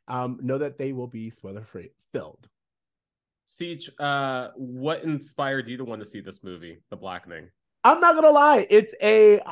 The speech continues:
Speaker 1: well, actually, I will say I remember seeing the short that this was based on years ago. For those of you
Speaker 2: Yep.
Speaker 1: who don't know, this was a short, like, YouTube sketch, um,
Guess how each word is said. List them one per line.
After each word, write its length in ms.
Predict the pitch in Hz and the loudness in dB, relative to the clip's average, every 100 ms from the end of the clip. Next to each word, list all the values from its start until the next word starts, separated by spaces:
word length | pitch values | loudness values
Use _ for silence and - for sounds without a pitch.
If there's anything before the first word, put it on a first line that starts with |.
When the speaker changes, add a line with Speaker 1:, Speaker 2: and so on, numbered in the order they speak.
| 160 | -2
Speaker 1:
well, 220 | 190 208 | 2 2
actually, 340 | 190 214 247 226 | 2 -2 -6 -6
I 120 | 170 175 | -4 -4
will 120 | 185 | -4
say 300 | - 147 139 131 | -4 -4 -6 -6
I 80 | |
remember 520 | 147 185 185 175 190 196 | -4 -4 -4 -4 -4 -6
seeing 760 | - - 160 156 156 151 123 | -8 -10 -4 -2 0 -2 -6
the 160 | 117 127 | -4 -6
short 560 | - - 123 131 135 - | -6 -4 0 0 -2 -6
that 180 | 123 117 | -4 -4
this 180 | 113 - | -6 -10
was 140 | 107 | -12
based 380 | - 107 107 - | -8 -8 -8 -10
on 340 | - 131 139 135 | -4 -2 -2 -2
years 540 | 98 110 131 131 107 | -6 -2 2 2 0
ago. 320 | 104 92 82 82 | -8 -10 -14 -10
For 100 | 131 | -2
those 180 | 143 147 | -2 -2
of 60 | |
you 60 | 147 | -4
Speaker 2:
Yep. 100 | 147 | -4
Speaker 1:
who 80 | 127 | -4
don't 300 | 120 113 104 | -6 -6 -8
know, 340 | 104 95 95 - - _ | -8 -8 -10 -14 -20 _
this 240 | 127 131 135 | 0 0 2
was 380 | 135 127 123 127 - | 2 2 2 -4 -4
a 560 | 127 120 117 110 98 - | -4 -2 -2 -4 -6 -10
short, 320 | - 151 143 | -2 0 0
like, 160 | 120 | -4
YouTube 960 | 120 117 143 - - 135 117 107 95 - | -6 -6 -6 -8 -6 -2 0 -2 -6 -12
sketch, 800 | - - 113 95 107 - - - _ _ _ - | -20 -8 -6 -6 -10 -18 -20 -20 _ _ _ -4
um, 640 | 117 110 107 101 98 | -2 -2 -4 -6 -8